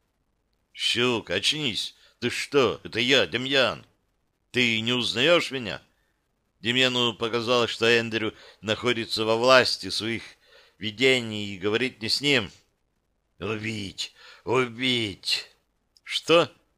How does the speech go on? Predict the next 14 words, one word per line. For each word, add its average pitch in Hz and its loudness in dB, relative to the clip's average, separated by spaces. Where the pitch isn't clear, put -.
Демьян 131 2
склонился 123 0
над 113 -4
ним, 131 -6
чтобы 113 -2
чётче 131 -2
слышать 107 0
хриплые 107 -4
слова. 110 2
"Убить 117 -2
тебя! 101 -2
Это 110 -4
страшные 113 0
люди! 117 -2